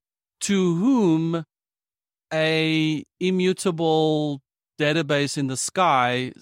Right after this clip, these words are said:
makes perfect sense, or a locked down data by my own private key makes complete sense. To them, maybe the current Twitter vibe is completely illogical to them, because why would I do that?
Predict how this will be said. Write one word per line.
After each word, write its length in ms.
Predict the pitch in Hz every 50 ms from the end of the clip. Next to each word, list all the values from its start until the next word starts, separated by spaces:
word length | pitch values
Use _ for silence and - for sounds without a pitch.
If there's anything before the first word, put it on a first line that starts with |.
| _ -
makes 280 | 156 139 151 160 156 -
perfect 400 | - - 185 185 - - 160 -
sense, 420 | - 233 220 160 110 104 - -
or 420 | - - 131 135 135 131 135 135 139
a 420 | - 135 135 131 131 131 131 131 - _ _ _ _ _
locked 560 | 123 131 139 151 160 - - - - - 131 -
down 580 | - 147 147 147 147 147 147 147 147 151 151 143 - _ _ _ _ _ _ _ _ _ _ _ _ 117 _
data 580 | - 147 143 156 151 - - 170 151 147 147 131
by 340 | 120 139 131 127 127 131 127
my 220 | 127 127 127 131 101
own 200 | 131 151 151 -
private 500 | - - 147 147 147 139 143 135 - _
key 540 | - - 202 196 180 165 151 143 139 127 117
makes 320 | 147 156 156 160 - -
complete 560 | - - - 196 175 - - 214 214 226 196
sense. 480 | - - - 254 220 123 107 - - -
To 140 | - 165 151
them, 380 | 135 170 180 185 185 185 175 - _ _ _ _ _ _ _ _ _ _ _ _ _ _ _ -
maybe 240 | 147 160 170 185 175
the 80 | 175
current 400 | - - - 180 180 180 175 160 - -
Twitter 500 | - - - - 202 208 - - 202 180
vibe 560 | 143 117 123 135 135 127 127 131 131 131 127 - _ _ _ _ _ _ _ _ _ _ _ _ _ _ _ _ _ _ _ _ _ _ _ _ _
is 340 | - 180 175 180 170 156
completely 960 | - - - 202 185 - - - 240 240 262 247 - - 180 175 170 170 - 190
illogical 640 | 185 170 151 175 202 202 - 196 160 - 143 135
to 140 | - - 135
them, 240 | 127 135 135 135 135
because 260 | 139 - 151 143 131
why 240 | 139 147 151 180 202
would 160 | 208 208 196
I 140 | 190 175 151
do 240 | 123 151 165 175
that? 260 | 139 135 107 98 -